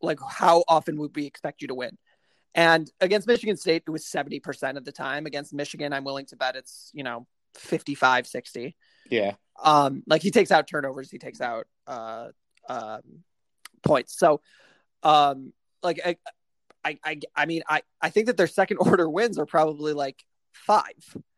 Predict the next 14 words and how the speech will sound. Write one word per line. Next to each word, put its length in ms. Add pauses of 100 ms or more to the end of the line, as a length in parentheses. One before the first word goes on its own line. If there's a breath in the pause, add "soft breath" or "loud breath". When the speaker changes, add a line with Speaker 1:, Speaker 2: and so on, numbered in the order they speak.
(220)
Speaker 1:
And 140
Speaker 2:
Yeah. 160
Speaker 1:
if, 60
and 100
if 120
this 200
team 240
was 360
five 380
and 140
two 400 (440)
with, 460 (340)
you 120
know, 160